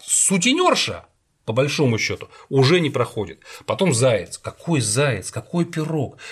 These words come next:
Выясняется, что заяц и шлюха – звучат на слух одинаково.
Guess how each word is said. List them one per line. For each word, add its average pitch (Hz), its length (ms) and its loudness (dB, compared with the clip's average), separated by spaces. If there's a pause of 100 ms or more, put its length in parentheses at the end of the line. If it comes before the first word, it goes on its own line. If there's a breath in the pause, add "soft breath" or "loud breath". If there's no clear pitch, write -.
(100)
Выясняется, 139 640 2
что - 180 -4
заяц 143 500 0
и 175 60 -4
шлюха – 175 680 -4 (720)
звучат 127 640 2
на 131 160 2
слух 247 540 0
одинаково. 123 880 2